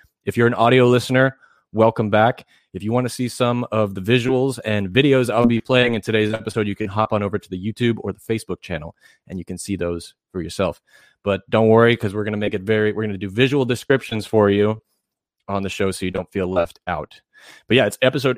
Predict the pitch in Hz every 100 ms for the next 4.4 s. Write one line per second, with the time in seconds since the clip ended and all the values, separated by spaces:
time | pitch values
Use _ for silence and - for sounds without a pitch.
0 | - 135 147 - - 117 113 160 - 117
1 | _ _ _ _ _ - 107 127 131 120
2 | 139 - 110 113 113 120 127 113 113 117
3 | 113 110 92 101 113 131 _ 95 120 131
4 | 123 117 135 185